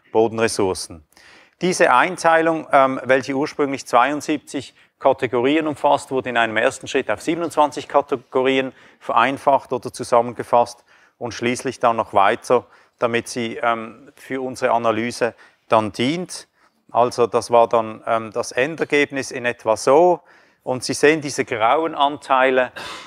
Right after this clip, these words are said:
das sind diejenigen, die nicht geeignet sind,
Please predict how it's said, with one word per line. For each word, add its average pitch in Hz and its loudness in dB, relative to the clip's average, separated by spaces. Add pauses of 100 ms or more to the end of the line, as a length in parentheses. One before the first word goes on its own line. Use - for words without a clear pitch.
(160)
das 123 2
sind 120 -10
diejenigen, 135 -2
die 123 -8
nicht 135 -6
geeignet 120 0
sind, 95 -6